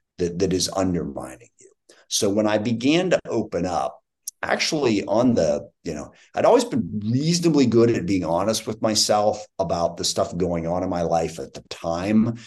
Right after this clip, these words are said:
um, that, that I, that bothered me or didn't, or didn't bother me, that I felt bad about or good about. But I had a, a past from my childhood that I never adequately dealt with.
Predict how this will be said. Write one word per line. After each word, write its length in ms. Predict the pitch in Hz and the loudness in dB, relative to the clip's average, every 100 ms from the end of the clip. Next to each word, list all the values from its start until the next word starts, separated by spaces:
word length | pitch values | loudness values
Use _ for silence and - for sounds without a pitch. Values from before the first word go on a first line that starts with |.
| - - | -20 -10
um, 540 | 104 98 101 98 98 98 | -4 0 2 2 2 0
that, 280 | 101 95 95 | 0 0 0
that 100 | 95 | 0
I, 220 | 90 87 87 | 0 -2 -6
that 180 | 87 80 | -6 -2
bothered 360 | 87 87 90 | -2 -2 -2
me 160 | 87 85 | -2 -2
or 100 | 76 | -4
didn't, 340 | 82 80 80 | -6 -10 -10
or 100 | - | -8
didn't 300 | 82 85 90 | -6 -4 -2
bother 320 | 85 87 85 85 | 0 0 0 -2
me, 240 | 82 85 | -2 -2
that 120 | 80 | -2
I 120 | 71 | -4
felt 280 | 73 80 80 | -4 -6 -4
bad 240 | 78 78 82 | -4 -2 -4
about 380 | 82 82 82 | -2 0 0
or 220 | 73 65 - | 0 -6 -2
good 160 | 90 | 0
about. 360 | 85 85 85 87 - - _ - | 0 0 -2 -4 -16 -20 _ 2
But 80 | |
I 120 | 101 147 | 2 4
had 280 | 160 131 | 2 2
a, 220 | 95 - - | 2 0 -2
a 120 | 82 - - - | -4 -4 -10 -4
past 600 | 110 98 73 64 - - | -2 -2 -6 -4 -4 -4
from 160 | 80 76 | -6 -6
my 160 | 73 | -6
childhood 800 | 71 - 104 87 69 - 60 65 | -6 -2 -2 -2 -4 -6 -8 -6
that 80 | 76 | -4
I 120 | 80 | -2
never 500 | 85 95 92 90 - | 0 0 -2 -4 -4
adequately 640 | 85 80 80 - - 73 | -4 -2 -4 -8 -8 -8
dealt 420 | 71 110 107 92 | -2 2 2 2
with. 220 | 62 57 | -2 -10